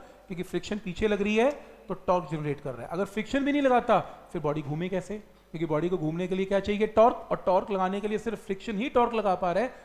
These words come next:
बाकी तो टॉर्क ज़ीरो जनरेट कर रहे हैं। तो पॉइंट समझ में आ रहा है कि यहाँ फ्रिक्शन की ज़रूरत है हमें, ठीक है यहाँ तक?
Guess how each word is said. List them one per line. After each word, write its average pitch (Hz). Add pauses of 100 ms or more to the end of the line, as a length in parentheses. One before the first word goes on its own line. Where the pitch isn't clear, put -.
(160)
बाकी 156
तो 170
टॉर्क 156
ज़ीरो 180
जनरेट 180
कर 165
रहे 165
हैं। 156 (640)
तो -
पॉइंट 190
समझ 214
में 214
आ 196
रहा 196
है 220
कि -
यहाँ 196
फ्रिक्शन 196
की 196
ज़रूरत 185
है 175
हमें, 185 (1600)
ठीक 190
है -
यहाँ 185
तक? 214